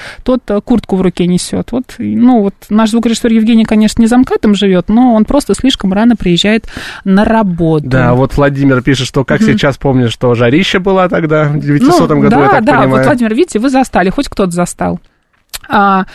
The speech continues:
Speaker 1: смотри, а, эпидпороги заболеваемости гриппом и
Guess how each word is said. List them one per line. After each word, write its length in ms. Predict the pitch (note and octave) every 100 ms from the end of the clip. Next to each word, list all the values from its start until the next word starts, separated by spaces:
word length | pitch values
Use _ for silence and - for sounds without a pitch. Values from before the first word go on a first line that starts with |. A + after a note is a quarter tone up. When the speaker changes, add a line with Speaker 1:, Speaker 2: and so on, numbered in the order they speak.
| - -
Speaker 1:
смотри, 460 | - A#3 B3 G#3+ E3 - - - - - -
а, 200 | G3+ F#3+
эпидпороги 680 | G#3+ C#4 C4 A#3 A3+ D4+ A#3+
заболеваемости 800 | F#3+ G3 G#3+ A3+ A#3 G#3 F#3+ F#3+
гриппом 420 | F#3 A#3+ A3 F#3+ -
и 160 | A3